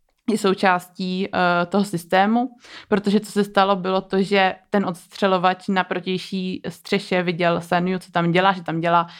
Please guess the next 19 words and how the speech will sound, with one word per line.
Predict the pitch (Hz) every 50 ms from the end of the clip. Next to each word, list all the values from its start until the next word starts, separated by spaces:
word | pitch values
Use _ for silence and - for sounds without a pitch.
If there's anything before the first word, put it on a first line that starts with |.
| - _
nějakou | 190 180 175 - 170
takovouhle | 165 175 - - 170 170 165 165 170 165 - - - _
v | _ -
uvozovkách | 180 175 165 165 170 - 156 156 -
nepřístojnost | 170 175 170 - - 226 226 - - 240 240 240 247 247 247 - _ _ _ _ _ _ -
a | 185 185 180 185
zavolal | 180 185 190 175 180 190 190 185 185 185 185 190
policistovi | - 196 190 180 - - 185 - - - 185 175 165 180 180 175
dole | 165 175 175 175 180
na | 180 175
ulici | - 170 175 175 170 - - 190 170 -
a | - 175
ten | - 185 175 170
policista | 170 180 170 170 170 190 190 - - - 170 165 - - - _ 196
ještě | 202 - - 202
podnikl | 202 - 190 175 185 180 170 - 180 170
tady | - 180 175 170
tuhletu | 170 180 175 175 175 175 180 180
cestu, | - - 170 - - - - 175 170